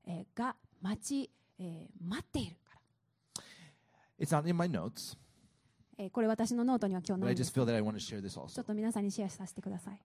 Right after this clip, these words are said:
Speaker 2: Um, I didn't go into my marriage completely pure.
Speaker 1: 私自身はこの、えー、自分が結婚した時に完全な、えー、純潔ではありませんでした。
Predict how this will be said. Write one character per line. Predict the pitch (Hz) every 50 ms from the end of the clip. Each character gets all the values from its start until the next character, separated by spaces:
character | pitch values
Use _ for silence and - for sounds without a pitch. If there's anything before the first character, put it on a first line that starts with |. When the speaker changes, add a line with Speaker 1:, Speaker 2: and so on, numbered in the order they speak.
| _ -
Speaker 2:
Um, | 131 123 117 113 110 104 101 98 101 - _ _ _ _ _ _ _ _ _ _ _ _ _ _ _ _ _ _ _ _ _ _ _ _ - - - _ _ _ _
I | - 139 180
didn't | 190 202 196 190 165
go | 123 135 131 135
into | 135 120 123
my | 120 117 110 101
marriage | 90 87 90 90 90 107 160 160 - - - _ _ _ _ _ _ _ _ _ _ -
completely | - 131 - - 127 110 110 110
pure. | - - - 90 - - _ _ _ _ _ _ _ _ _ _ _ _ _ _ _ -
Speaker 1:
私 | - 262 - - - - 349
自 | 285 - 415
身 | 415 - 349 302 247
は | 208 202 208 214 220 202 - - -
こ | - 240
の、 | 233 226 220 220 208 - -
え | -
ー、 | 202 190
自 | 190 185 190 202
分 | 208 208 220
が | 269 311 311
結 | - 240 214 -
婚 | - 233 233 226
し | -
た | 254 214
時 | - 180 - 170
に | 190 214 233 220 - - - _ _ _ - -
完 | - - 233 233 233
全 | 226 226 226 226
な、 | 220 220 220 - -
え | 208
ー、 | 185 185 180 175 180 208 - - - - _ _ _ - - _ _ - - 233
純 | 180 220 233 240
潔 | 254 240 - 226
で | 262 294
は | 208
あ | 196
り | 214
ま | 240 262 233
せ | 226 208
ん |
で | 180 -
し | 147 -
た。 | -